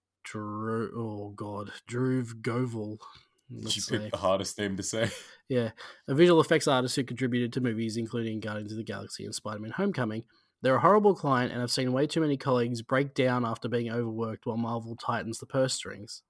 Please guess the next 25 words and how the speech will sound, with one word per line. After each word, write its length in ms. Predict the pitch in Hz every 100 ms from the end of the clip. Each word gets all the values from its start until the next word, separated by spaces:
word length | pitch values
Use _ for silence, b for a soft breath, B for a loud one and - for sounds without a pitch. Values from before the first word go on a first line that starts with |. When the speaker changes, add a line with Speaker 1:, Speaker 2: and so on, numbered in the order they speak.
| b b b b b b b b b b _
Speaker 1:
Uh, 400 | 110 107 107 104
the 80 | 101
Mar-, 320 | 135 165 -
the 100 | 160
issue 220 | 180 -
is 100 | 185
Marvel 300 | 147 147 139
is 100 | 139 -
too 140 | 156
big 300 | 135 120 123
and, 140 | 120 -
and 400 | 135 131 123 120
can 240 | - 135 120
demand 360 | 123 127 135
whatever 280 | 135 127 123
they 160 | 123 123
want. 300 | 151 143 - _ -
It's 160 | 123
a 40 | -
toxic 380 | 135 120 127
relationship." 640 | 123 135 139 - 110 - -
So, 320 | - 156 143 - B B B _ _ _ _ _ _ _ - - 139
basically, 460 | 185 - 143 147
Marvel, 520 | 135 135 143 139 131 123
being 540 | 131 135 131 131 120